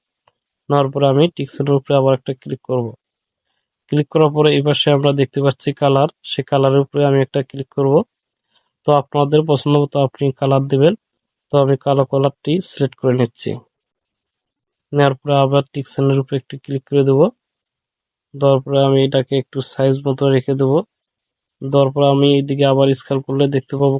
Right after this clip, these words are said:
কপি, সেই কপি লেখাটার উপরে একটা ক্লিক করব, তাহলে লেটারটি ডাবল হয়ে যাবে। তারপরে আমরা এই লেটারটার উপর ডাবল ক্লিক করব।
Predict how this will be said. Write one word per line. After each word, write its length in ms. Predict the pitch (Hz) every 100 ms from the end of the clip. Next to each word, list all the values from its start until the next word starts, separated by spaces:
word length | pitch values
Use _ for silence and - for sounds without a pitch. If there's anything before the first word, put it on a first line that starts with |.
| -
কপি, 420 | 143 131 147 196 _ _ _ _ _
সেই 180 | - 139
কপি 280 | 147 135 147
লেখাটার 400 | 143 135 143 139
উপরে 200 | 135 139
একটা 180 | - 139
ক্লিক 280 | - 139 -
করব, 320 | 139 139 185 - _ _ _ _ _ _
তাহলে 380 | - 139 143 143 165 -
লেটারটি 640 | 147 139 143 143 165 185 240 - 135
ডাবল 260 | 135 139
হয়ে 180 | 131 135
যাবে। 260 | 127 120 127 - _ _ _ _ _ -
তারপরে 400 | 139 143 151 151
আমরা 200 | 143 143
এই 120 | 143
লেটারটার 500 | 143 139 135 - 143
উপর 260 | 143 151 147
ডাবল 320 | 143 135 135
ক্লিক 240 | 139 135
করব। 380 | - 143 143